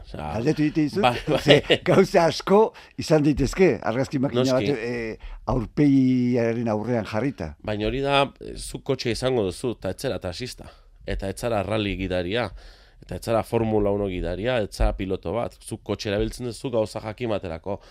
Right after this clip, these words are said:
Speaker 1: Eta uste dut argazki kamera bat, gainera gaur egun deno daukagu argazki kamera bat sakelean. Eta denok gara argazkilari, ba ez, denok daukagu baita ere etxean boligrafo bat eta horri bat, eta askok poesia idazteko erabiltzen dute, eta beste batzuk, ba,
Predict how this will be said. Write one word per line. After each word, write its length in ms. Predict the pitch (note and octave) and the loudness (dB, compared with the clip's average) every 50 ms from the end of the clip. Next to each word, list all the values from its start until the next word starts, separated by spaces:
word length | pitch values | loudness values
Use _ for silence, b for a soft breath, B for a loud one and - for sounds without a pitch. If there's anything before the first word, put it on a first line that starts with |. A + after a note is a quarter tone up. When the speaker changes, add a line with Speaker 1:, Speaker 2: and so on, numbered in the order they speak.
| B B B B B | B B B B B
Speaker 1:
Eta 120 | B F#2 | B -4
uste 240 | A2 G#2+ - C3 A#2+ | -4 -2 -2 -4 -4
dut 220 | A#2+ C3+ B2+ - - - _ - | -4 -4 -6 -8 -12 -18 _ -10
argazki 500 | G2+ G2+ G2+ G2 A#2 A#2+ - - C#3 - | -8 -6 -4 -4 -4 -4 -6 -8 -12 -8
kamera 420 | - A#2+ A#2+ B2 B2 A#2+ A2+ A2 | -4 -2 0 0 2 2 2 2
bat, 140 | A#2+ B2 G#2 | 2 2 0
gainera 260 | G2 G2 A#2+ C#3 B2+ B2+ | 0 -2 -2 0 2 2
gaur 140 | C3 C3 C3 | 2 4 2
egun 300 | C3 C3 C#3+ D3 C#3+ - - | 2 2 0 0 -2 -6 -10
deno 300 | - - C3 C#3 C#3 A#2 | -8 -6 -4 -2 0 0
daukagu 320 | F2+ F2 - G2 F2+ E2 G2 | 0 0 0 -2 0 0 0
argazki 340 | G2 F2+ G2 G#2 - - - | -2 -2 -4 -8 -8 -10 -14
kamera 280 | - G2+ F2+ F#2+ F#2 | -12 -8 -6 -4 -2
bat 100 | F#2+ F#2+ - | -2 -4 -4
sakelean. 520 | F#2+ E2+ - F#2+ F#2 G#2+ B2+ - - - - _ b b b b b b b b b b b b b | -8 -10 -10 -8 -6 -6 -6 -8 -12 -16 -20 _ b b b b b b b b b b b b b
Eta 220 | - - F#2+ F#2+ | -6 -4 -2 0
denok 160 | G#2+ A#2 A#2+ A2 | 0 0 0 0
gara 180 | A2 A2+ A2+ A2 | 0 0 0 0
argazkilari, 560 | G#2+ A2 A#2 - - - A2+ A2 A2 B2 A2+ - | 0 -2 -6 -6 -6 -4 -4 -4 -4 -4 -6 -10
ba 240 | - - E2+ G2 G2 F2+ | -8 -4 -2 -2 -2 -2
ez, 240 | - - - - - | -4 -8 -14 -16 -12
denok 380 | F2 F#2 A2+ A2+ A2+ G2+ F#2+ G2 | -4 -2 0 0 0 0 0 0
daukagu 380 | G2+ F#2+ - G#2 G#2 G#2 G#2+ | 0 0 0 0 0 2 2
baita 180 | G#2+ G#2 - G2+ | 0 0 -2 -2
ere 80 | G2 F#2+ - | -6 -6 -6
etxean 280 | - - A2 G#2+ G#2 - B B B B B | -4 -2 -2 -2 -2 -4 B B B B B
boligrafo 560 | - G2 G2 G#2+ A2 A2+ A2+ A2 G#2+ - A2 A2 | -2 0 2 2 2 2 0 0 0 0 0 0
bat 160 | G#2+ G#2 A2 | 0 0 -2
eta 220 | G2+ - G#2+ G#2 | -4 -2 -2 -2
horri 180 | G#2+ G#2+ A2+ A2+ | -2 -2 -2 -2
bat, 300 | A2+ B2 C3 C3 - - - b b b b b b | -2 -2 -2 -2 -6 -12 -20 b b b b b b
eta 220 | F#2 - A2 G2 | -8 -4 -2 -2
askok 300 | F#2 - - C3 A2 - _ - | -2 -2 -4 -6 -6 -6 _ 0
poesia 340 | F#2+ G2 G#2+ - - A2+ A2 | 0 0 0 0 -2 -2 0
idazteko 440 | A2 G#2 - - A2 - - A#2+ G2 | 0 0 -2 -2 -4 -4 -2 -2 0
erabiltzen 400 | F2 F2 G2 G2+ - - A#2+ C3 | 0 0 -2 -4 -4 -4 -4 -4
dute, 220 | B2+ - D3 D3 D3 - | -2 -2 0 -2 -2 -2
eta 160 | - - F#2+ F#2+ | -6 -6 -6 -6
beste 240 | F#2+ - - A2+ G#2 | -6 -4 -2 0 2
batzuk, 480 | G#2+ G#2 - - - A#2+ C#3 - _ b b b b b b b b b - | 2 2 0 -2 -2 -2 -2 -4 _ b b b b b b b b b -10
ba, 140 | F2+ F2 | -8 -8